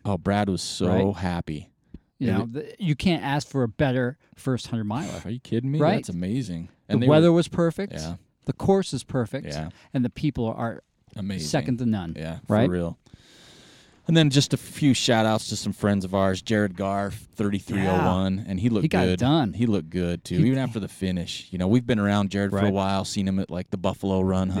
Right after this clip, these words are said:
Speaker 1: hundred and a few others, and he just looks good. He's in a good place.
Speaker 2: Yeah.
Speaker 1: He's happy.
Speaker 2: Mm-hmm.
Speaker 1: And, man, thirty-three oh one. Saw Ben Wallace.
Speaker 2: Yeah. He
Speaker 1: Twenty-four fifty-seven.
Speaker 2: Oh, he didn't go under twenty-four?
Speaker 1: No,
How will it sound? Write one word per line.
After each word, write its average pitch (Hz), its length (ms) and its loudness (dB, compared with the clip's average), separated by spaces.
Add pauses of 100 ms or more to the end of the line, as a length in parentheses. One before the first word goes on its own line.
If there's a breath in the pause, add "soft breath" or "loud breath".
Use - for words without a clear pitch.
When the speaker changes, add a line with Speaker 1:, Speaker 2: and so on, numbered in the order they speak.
(120)
Speaker 1:
hundred 95 260 -2
and 95 80 -6
a 95 40 -4
few 95 260 -2
others, 92 460 -2
and 85 160 -8 (420 soft breath)
he 160 140 -2
just 156 180 -2
looks 92 460 0
good. 135 380 2 (360)
He's 90 180 -6
in 87 80 -4
a 78 40 -10
good 104 280 -4
place. 117 500 0
Speaker 2:
Yeah. 107 260 -2
Speaker 1:
He's 98 100 -8
happy. 101 580 -2
Speaker 2:
Mm-hmm. 113 120 0
Speaker 1:
And, 117 160 2
man, 90 180 -2
thirty-three 98 540 -2
oh 92 100 2
one. 95 320 0 (540 soft breath)
Saw 92 160 -2
Ben 87 300 -2
Wallace. 110 640 0
Speaker 2:
Yeah. 143 360 -2 (320)
He - 80 -2
Speaker 1:
Twenty-four 110 600 0
fifty-seven. 101 840 -6 (1080 loud breath)
Speaker 2:
Oh, 104 140 -8
he 107 120 -2
didn't 131 180 -2
go 113 120 -2
under 120 160 2
twenty-four? 127 520 0
Speaker 1:
No, 85 180 0